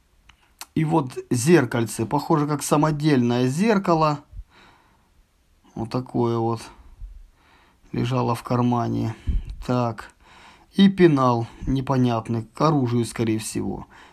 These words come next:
И вот так вот лежит боец. И это, скорее всего, офицер. Имелись, имелось два кубаря, с одной стороны и с другой, общевойсковые, на сорок второй год.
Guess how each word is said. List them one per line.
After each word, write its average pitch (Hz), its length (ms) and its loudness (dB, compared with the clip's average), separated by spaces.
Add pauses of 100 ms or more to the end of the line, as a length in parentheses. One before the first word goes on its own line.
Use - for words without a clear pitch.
(120)
И 151 100 0
вот 180 240 0
так - 200 2
вот 147 160 -4
лежит 147 280 0
боец. 131 640 -2
И 170 120 2
это, 170 240 2
скорее 156 320 0
всего, 147 360 2
офицер. 170 640 2 (480)
Имелись, 151 640 2 (920)
имелось 143 400 2
два 151 240 0
кубаря, 170 640 2
с - 80 -8
одной 170 260 4
стороны 151 360 2
и 147 60 6
с 139 60 2
другой, 131 380 0
общевойсковые, 127 840 0
на 127 100 0
сорок 127 280 -2
второй 151 320 0
год. 196 320 0